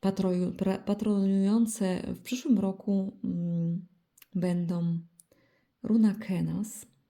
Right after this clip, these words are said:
Perdro i Fechu.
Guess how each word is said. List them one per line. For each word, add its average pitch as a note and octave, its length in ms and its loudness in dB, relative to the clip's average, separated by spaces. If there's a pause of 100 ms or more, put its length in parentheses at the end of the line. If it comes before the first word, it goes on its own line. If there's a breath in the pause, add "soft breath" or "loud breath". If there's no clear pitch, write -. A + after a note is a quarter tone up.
(580)
Perdro E3+ 560 -2 (880)
i F#3 60 -4
Fechu. F3 500 -4